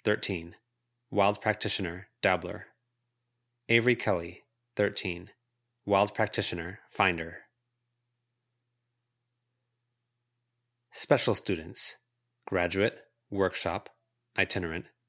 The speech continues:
et cetera. Elizabeth Driscoll, historian, currently leading a special project, Ritual City Design. Braxton Hart, Goblin King, paid for workshop for two years' time,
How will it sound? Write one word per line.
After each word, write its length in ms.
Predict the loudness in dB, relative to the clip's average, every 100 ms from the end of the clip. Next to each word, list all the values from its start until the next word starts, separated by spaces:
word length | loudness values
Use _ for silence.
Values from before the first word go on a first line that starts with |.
| _ -6
et 100 | -2
cetera. 400 | -2 -2 -8 -16 -20 _ _ _ _ _ _ _ _ _ _ _ _ _ _ _ _ _ _ _ 0
Elizabeth 500 | 2 4 4 2 0
Driscoll, 520 | 2 2 2 -2 -8 -8
historian, 580 | -6 0 2 2 -4 -16 _ _ _ _ _ _ _ _ _
currently 360 | 0 0 2 2
leading 400 | 4 4 2 0
a 60 | -2
special 360 | 0 0 0
project, 560 | 0 0 -2 -6 -10 -16 _ -4
Ritual 340 | -2 0 0
City 260 | 2 0 -2
Design. 480 | -4 -8 -12 -16 -20 _ _ _ _ _ _ _ _ _ _ _ _ _ _ _ 4
Braxton 400 | 4 4 -2 2
Hart, 400 | 2 2 -2 2
Goblin 340 | 2 2 -2
King, 300 | -6 -10 -12 -20 _ _ _ _ _ _ _ -4
paid 240 | 2 2
for 200 | 4 2
workshop 480 | 4 2 2 0 -2
for 160 | -2 -2
two 220 | 0 0
years' 260 | 2 2 0
time, 380 | -6 -6 -12